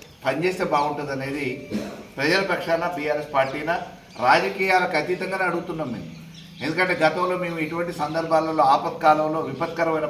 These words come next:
పరిస్థితులలో ప్రజలకి చేదోడు వాదోడుగా మనోధైర్యాన్ని ఇవ్వటానికి ఉన్నాం. కాబట్టి ఈరోజు తల్లిదండ్రులు లేని పిల్లలు అనాథలు ఎట్లయితే అవుతారో ఈరోజు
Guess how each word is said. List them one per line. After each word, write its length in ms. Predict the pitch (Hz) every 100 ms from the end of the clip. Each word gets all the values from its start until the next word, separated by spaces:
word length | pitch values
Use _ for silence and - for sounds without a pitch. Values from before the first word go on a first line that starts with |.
| 147
పరిస్థితులలో 540 | 143 156 147 151 151
ప్రజలకి 520 | 147 139 156 156 151 127 - - - -
చేదోడు 400 | 156 185 190 185
వాదోడుగా 560 | 170 165 165 160 160 151 - - - - - -
మనోధైర్యాన్ని 680 | 113 147 190 190 180 180 165
ఇవ్వటానికి 400 | 160 156 156 151
ఉన్నాం. 220 | 139 151 147
కాబట్టి 400 | 135 139 156 135 120 - - - - -
ఈరోజు 480 | 139 156 170 175 170 160 - - - - -
తల్లిదండ్రులు 540 | 151 185 190 190 185 180
లేని 160 | 175 175
పిల్లలు 380 | 165 160 180
అనాథలు 500 | 170 151 165 175 180
ఎట్లయితే 340 | 165 165 165 156
అవుతారో 260 | 156 170
ఈరోజు 320 | 170 160 156